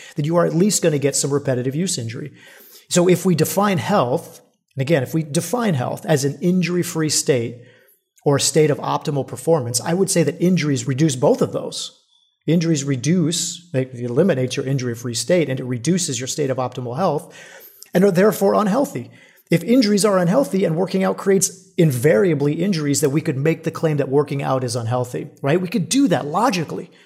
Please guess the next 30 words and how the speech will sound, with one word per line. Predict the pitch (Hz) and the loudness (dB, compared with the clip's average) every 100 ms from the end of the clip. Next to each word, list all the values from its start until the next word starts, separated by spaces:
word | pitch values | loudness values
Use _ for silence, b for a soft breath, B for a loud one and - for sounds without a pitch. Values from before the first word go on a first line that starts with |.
| b | b
Now, | 185 | -2
hold | - 262 269 | 2 2 2
on. | 190 - - | 2 0 -8
Now, | - | -8
stop | - 180 175 | 0 2 4
right | 185 170 | 2 2
there. | 143 127 | 0 -2
I | 143 | 2
know | 165 | 4
what | 165 | 2
you're | 170 | 0
thinking, | - 156 135 117 | -2 -2 -2 -6
right? | 120 156 - B B B 180 - 190 | -2 -2 -2 B B B 0 2 0
<laughs> | - 214 - - - | 2 0 -2 -10 0
I | 202 | 2
am | 185 | 4
not | 180 196 - | 4 2 2
saying | 208 190 175 | 2 2 0
to | 170 | -2
you | 143 143 | 0 0
to | 131 | -2
stop | - 131 131 | 0 0 0
working | 131 143 151 | -2 0 0
out. | 170 123 - - B B B B B | 0 0 -4 -12 B B B B B
I'm | 151 | 0
using | 156 185 180 190 | 4 4 4 2
this | - | 0
as | 165 | 0
an | 165 | -2
example. | 143 110 143 160 143 143 | -2 0 0 0 -4 -10